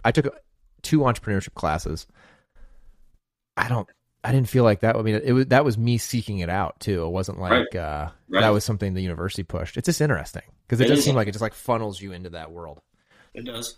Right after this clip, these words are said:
Speaker 2: And that's, I mean, that's what we're, I guess, accustomed to. I mean, we've had it pounded into our brains, you know, for the last fifteen years that that's what we need to do. We need to go to college, get a job. And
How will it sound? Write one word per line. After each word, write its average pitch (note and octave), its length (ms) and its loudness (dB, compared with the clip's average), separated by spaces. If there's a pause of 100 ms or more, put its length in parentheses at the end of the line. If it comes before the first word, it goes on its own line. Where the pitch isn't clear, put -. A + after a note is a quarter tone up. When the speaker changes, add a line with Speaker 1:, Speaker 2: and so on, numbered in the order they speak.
(140)
Speaker 2:
And G#2+ 200 4
that's, G2+ 260 0
I E2+ 80 -2
mean, F#2+ 160 -2
that's - 540 -4 (200)
what F#2 240 -4
we're, F#2 520 0 (1200)
I G2+ 100 -12
guess, G#2+ 220 0
accustomed F#2 480 -4
to. F2 160 -2
I - 20 0
mean, F2+ 180 2
we've F2 140 2
had G#2 140 -4
it - 140 -6
pounded F#2+ 400 -4
into F#2 200 0
our E2 120 -2
brains, F2 600 -6
you E2+ 80 -6
know, E2+ 140 -6
for F2+ 120 -12
the F2 80 -2
last D#2+ 440 -8 (220)
fifteen F#2 460 -4
years F2 440 0
that D#2+ 340 -6 (360)
that's F2+ 200 0
what - 100 -2
we F2 80 -2
need F2 120 2
to F2 80 -8
do. A2 200 -6
We D#2+ 60 -4
need E2 100 0
to D#2+ 80 -8
go F2 140 0
to E2 60 -6
college, F2 460 -6
get F2 140 -2
a D#2+ 60 -6
job. D#2+ 420 -10
And - 160 -14